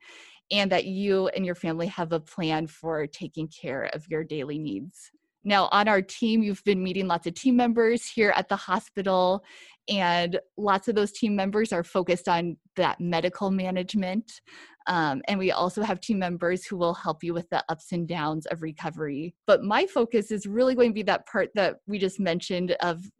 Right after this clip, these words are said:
getting you to your home and making sure that you and your family can take care of everything that you need to.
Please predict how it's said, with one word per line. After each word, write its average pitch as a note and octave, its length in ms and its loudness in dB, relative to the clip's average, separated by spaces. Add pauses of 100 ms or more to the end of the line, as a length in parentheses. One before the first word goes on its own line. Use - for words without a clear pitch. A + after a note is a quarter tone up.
(600)
getting A#3+ 260 2
you A#3 120 2
to A#3+ 160 -4
your G3 260 2
home F#3+ 380 -2
and G#3+ 160 0
making F#3 300 -2
sure E3 480 -4 (360)
that F#3 220 2
you G3 480 0 (140)
and F3 240 -2
your F3 100 -2
family F3 600 -4
can F#3 300 -4 (220)
take G#3 260 -6
care F#3 180 0
of E3+ 160 -2
everything E3 480 -4
that B2+ 160 -4
you D#3 140 -8
need D3 280 -4
to. E3 360 -8